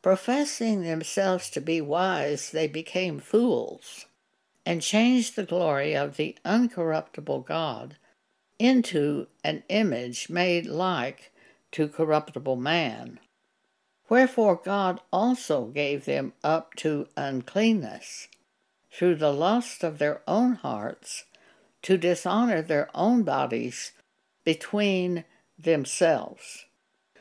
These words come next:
who changed the truth of God into a lie and worshipped and served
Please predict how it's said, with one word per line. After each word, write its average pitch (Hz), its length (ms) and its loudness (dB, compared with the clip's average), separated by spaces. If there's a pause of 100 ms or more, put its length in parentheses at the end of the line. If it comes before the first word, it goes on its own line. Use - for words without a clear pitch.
(160)
who 196 160 2
changed 196 580 0
the 185 80 -2
truth 247 420 2
of 165 200 -4
God 131 360 0
into 151 380 -2
a 165 60 2
lie 127 520 -2 (640)
and 156 240 0
worshipped 202 640 0 (160)
and 151 240 -4
served 139 720 2